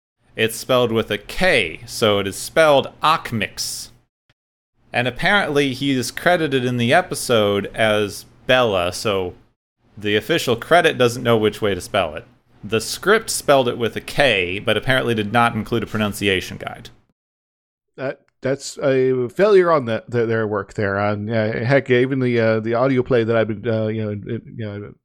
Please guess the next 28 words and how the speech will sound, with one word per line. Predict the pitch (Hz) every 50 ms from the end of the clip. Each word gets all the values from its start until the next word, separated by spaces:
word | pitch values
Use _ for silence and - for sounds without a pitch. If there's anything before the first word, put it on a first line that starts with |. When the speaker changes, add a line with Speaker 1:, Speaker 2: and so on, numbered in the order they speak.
| _ _
Speaker 2:
was | - 113 110 101
involved | 107 98 117 131 127 117 104 107
in, | 113 113 113 113
uh, | 110 107 - _ _ _ _ _ _ _
that's | - 110 - - - _ _ _ _ _ _ _
starting | - - - 294 247
to | 147
come | - 135 120 110
out | 104 104
at | - -
some | - 113 104 -
point | 120 107 107
here. | 113 110 - _ _ _ _ _ -
Um, | 135 131 123 120 120 120 120 120 117 110 - _ _ _ -
you | 139
know, | 127
they | 127 156 185
even | 196 156
had | 143 139 135 123
a | 113
pronunciation | 123 127 120 113 - 127 120 104 101 107 101
guide, | 113 107 101 98 101
and | 107 107 110 107
that's | 113 120 -
like | - 120 110
a | 107
fan | - - 180 220 170 131
work. | 120 113 95 98 - _ _ _